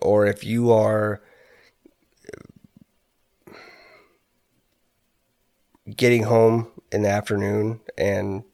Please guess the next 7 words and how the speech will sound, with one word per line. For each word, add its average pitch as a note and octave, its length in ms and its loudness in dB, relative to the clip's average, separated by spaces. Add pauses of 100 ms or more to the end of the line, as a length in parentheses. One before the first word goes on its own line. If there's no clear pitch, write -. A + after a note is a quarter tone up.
(280)
like, G2+ 180 -8 (400)
your G2+ 200 -6
life F#2+ 280 -4
can't - 260 0
function A2 580 -6 (160)
at G2 120 0
all - 420 0